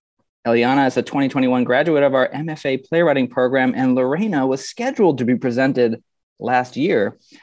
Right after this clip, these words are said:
but the pandemic postponed the production to this season.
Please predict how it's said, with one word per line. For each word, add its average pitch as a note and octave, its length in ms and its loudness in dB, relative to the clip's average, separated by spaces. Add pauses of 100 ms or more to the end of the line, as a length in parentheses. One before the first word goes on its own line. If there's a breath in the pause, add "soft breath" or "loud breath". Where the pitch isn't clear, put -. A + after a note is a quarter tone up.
(140 soft breath)
but A2+ 140 -4
the - 80 -6
pandemic C3+ 600 0
postponed E3+ 480 -2
the E3+ 40 -2
production C#3+ 600 -2 (460)
to A#2+ 100 0
this A2+ 240 0
season. - 520 -6